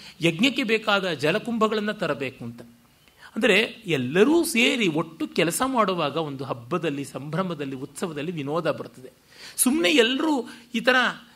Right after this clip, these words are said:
ನೀವು ಕುರ್ಜಿ ಮೇಲೆ ಕೂತಿದ್ದೀರಲ್ಲ, ಹಾಗೆ ಕೂತ್ಕೊಂಡು ವಿನೋದವನ್ನು ನೋಡಿದ್ರೆ ಪೂರ್ತಿ ವಿನೋದ ಬರೋಲ್ಲ, ಅದರೊಳಗೆ ಪಾಲ್ಗೊಳ್ಳಬೇಕಾಗುತ್ತದೆ. ಒಂದು ಪೂಜೆ ಅಂತಂದರೆ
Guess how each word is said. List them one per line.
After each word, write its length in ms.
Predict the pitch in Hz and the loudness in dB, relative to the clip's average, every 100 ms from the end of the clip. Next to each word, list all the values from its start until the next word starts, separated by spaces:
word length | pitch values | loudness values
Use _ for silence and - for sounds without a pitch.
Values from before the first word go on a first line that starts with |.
| - | -2
ನೀವು 340 | 214 233 - | 0 0 -6
ಕುರ್ಜಿ 260 | - 180 262 | -4 0 0
ಮೇಲೆ 260 | 254 240 233 | 2 2 2
ಕೂತಿದ್ದೀರಲ್ಲ, 640 | 233 240 240 190 196 214 | -4 -4 0 0 2 4
ಹಾಗೆ 240 | 190 214 | 4 2
ಕೂತ್ಕೊಂಡು 600 | 214 294 339 - 302 247 | -2 -2 -4 0 -2 0
ವಿನೋದವನ್ನು 580 | 202 208 277 294 277 233 | 0 2 2 2 0 0
ನೋಡಿದ್ರೆ 340 | 202 208 196 202 | 4 2 2 -2
ಪೂರ್ತಿ 380 | 208 185 - | -2 -4 -2
ವಿನೋದ 340 | 170 135 147 156 | -2 0 0 -2
ಬರೋಲ್ಲ, 360 | 123 127 123 - - _ - - | -4 -6 -8 -14 -20 _ -20 -8
ಅದರೊಳಗೆ 320 | 156 190 254 | 2 4 4
ಪಾಲ್ಗೊಳ್ಳಬೇಕಾಗುತ್ತದೆ. 1500 | - 180 151 226 233 247 233 170 151 156 127 131 123 - _ _ - - | 0 0 2 2 2 0 0 -2 -2 -2 -4 -8 -14 -16 _ _ -20 0
ಒಂದು 160 | 220 240 | 0 2
ಪೂಜೆ 400 | 233 320 320 302 | 2 4 4 2
ಅಂತಂದರೆ 680 | 302 254 196 160 135 123 | 0 0 -2 -2 -8 -8